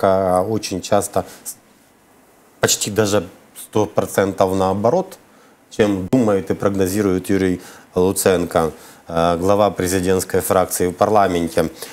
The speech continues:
Вот, возвращаясь к сегодняшней экспертной встрече в Берлине. Ам,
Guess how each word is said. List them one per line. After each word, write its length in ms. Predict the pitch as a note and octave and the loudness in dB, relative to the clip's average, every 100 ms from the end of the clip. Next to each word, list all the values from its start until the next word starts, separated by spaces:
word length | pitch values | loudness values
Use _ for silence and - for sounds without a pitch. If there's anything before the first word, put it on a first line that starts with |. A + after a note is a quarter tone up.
| - | -4
Вот, 200 | B2 F#3+ | 0 2
возвращаясь 920 | C#3+ G#2+ B2 - D#3+ D#3 C#3 B2 - - - | 2 2 2 2 2 2 2 0 -2 -6 -2
к 280 | C#3 F3 F#3+ - - - _ _ _ _ - | 0 0 -2 -14 -20 -20 _ _ _ _ -12
сегодняшней 720 | - A2 C3+ C3 B2+ - G#2+ | -2 2 2 2 0 0 0
экспертной 520 | G2+ - A2+ - G2+ | 0 0 0 2 0
встрече 500 | G2+ - G#2 G#2+ - | 0 0 0 2 -2
в 100 | F#2 | -4
Берлине. 720 | E2+ G#2+ G2+ F#2 F2 D#2+ D#2 D#2 - - - - - _ _ - | 0 0 2 -2 -2 0 -2 -4 -12 -20 -20 -20 -20 _ _ -4
Ам, 280 | F2 E2+ | -2 -2